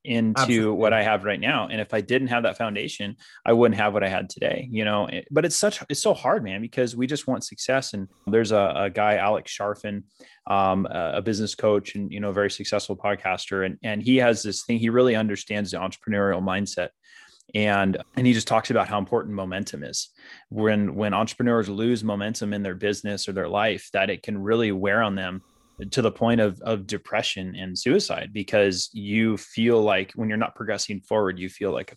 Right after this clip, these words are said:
Speaker 1: failure, you know? And it seems like a daily discipline to be reminded of that, you know? I wanted to touch a little, I'm sure we'll touch on it in, in, in later in the episode, but how did you get into music? 'Cause I, I,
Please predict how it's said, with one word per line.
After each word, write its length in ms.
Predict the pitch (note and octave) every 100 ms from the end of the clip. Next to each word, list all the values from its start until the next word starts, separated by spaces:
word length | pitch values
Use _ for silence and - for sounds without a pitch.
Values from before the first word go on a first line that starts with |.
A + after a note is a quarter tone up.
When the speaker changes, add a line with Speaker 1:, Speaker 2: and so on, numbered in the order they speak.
| -
Speaker 1:
failure, 300 | F#2+ C2+ F#2
you 160 | G2
know? 180 | G2 G2 - _ _ _ -
And 240 | - G2+ G2
it 80 | -
seems 260 | - G2
like 160 | G2 F#2+
a 60 | F2+
daily 520 | F#2 F#2+ F#2 F#2 - - G#2+
discipline 540 | A2+ G#2+ G2+ - G2+
to 100 | F#2+
be 140 | G#2+ G2+
reminded 500 | F#2+ F#2 G2 G#2 F#2
of 80 | F#2
that, 320 | F2+ F2+ -
you 180 | G2 F#2
know? 220 | F#2 F#2+ _ _ _ -
I 120 | C3
wanted 240 | D#3+ A3+ E3+
to 80 |
touch 560 | - B2+ B2+ - - - -
a 120 | A#2+
little, 280 | A2 A#2+ A2
I'm 80 | A#2
sure 160 | D3
we'll 100 | A#2+
touch 260 | - A2 -
on 140 | G#2+
it 100 | G#2
in, 80 | A#2
in, 320 | - D#2 C#2+ -
in 200 | A#2+ - -
later 220 | B2 A#2
in 80 | A2
the 80 | G#2
episode, 480 | G2+ - - G2+ F#2+
but 240 | G#2 - _ _ _ _ _ -
how 180 | B2 F#3+
did 160 | A3+
you 80 | G#3
get 160 | E3+ F3+
into 220 | F3 D3+
music? 380 | C#3+ C3 E2+ -
'Cause 120 | B2+
I, 120 | C3
I, 60 | -